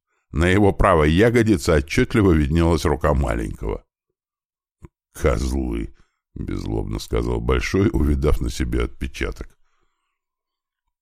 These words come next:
Наплескавшись и наприкалывавшись друг над другом, ребята стали выходить на берег. «Собираемся, аватары!» —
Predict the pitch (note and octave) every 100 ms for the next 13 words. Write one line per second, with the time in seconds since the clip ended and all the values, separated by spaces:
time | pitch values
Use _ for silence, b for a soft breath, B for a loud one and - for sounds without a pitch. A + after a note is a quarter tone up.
0 | _ _ _ _ _ _ _ _ _ _
1 | _ _ _ _ _ _ _ _ _ _
2 | _ _ F#2+ A2 A#2+ C3+ - B2+ A#2 -
3 | A2 G#2 F#2+ D#2+ G2 - F#2 D#2+ D#2 -
4 | D#2+ D#2 D2+ D#2+ D#2+ F2+ C3 C3+ G#2+ E2+
5 | F#2 - E2+ - C#2+ D2 D2 D#2 C#2 -
6 | C#2+ B1+ A#1+ - C2 - - - _ _
7 | _ _ _ _ _ _ _ _ _ _
8 | _ _ _ - - F#2+ G2+ B2+ C#3 C#3
9 | G2+ - E2+ E2+ F#2 - A#2+ G2 C#2+ A1+
10 | A1